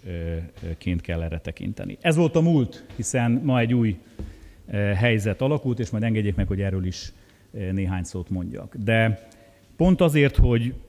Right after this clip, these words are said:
kicsit kielégítsük az elmúlt hetekben meg nem válaszolt, ö, ö, kérdéseket az újságírók irányába, ezért engedjék meg, hogy elmondjam önöknek, hogy mi volt a Szocialista Párt, ö, javaslata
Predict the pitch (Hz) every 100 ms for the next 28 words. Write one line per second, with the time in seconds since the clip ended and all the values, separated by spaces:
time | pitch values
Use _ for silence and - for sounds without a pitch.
0 | - _ - 156 139 - 143 131 123 117
1 | - - 127 120 113 123 123 120 123 127
2 | 123 117 113 120 123 120 110 117 113 110
3 | - 104 104 - - - 104 98 98 107
4 | - 120 110 107 - 104 - 101 - -
5 | - - - _ - 98 101 120 - 113
6 | 107 101 120 117 113 113 110 107 107 139
7 | 135 120 110 101 117 113 113 120 120 110
8 | 110 110 104 104 - 101 110 117 107 -
9 | 110 131 120 107 107 104 101 92 - 92
10 | 98 90 - - - 92 85 107 104 98
11 | - 92 - 90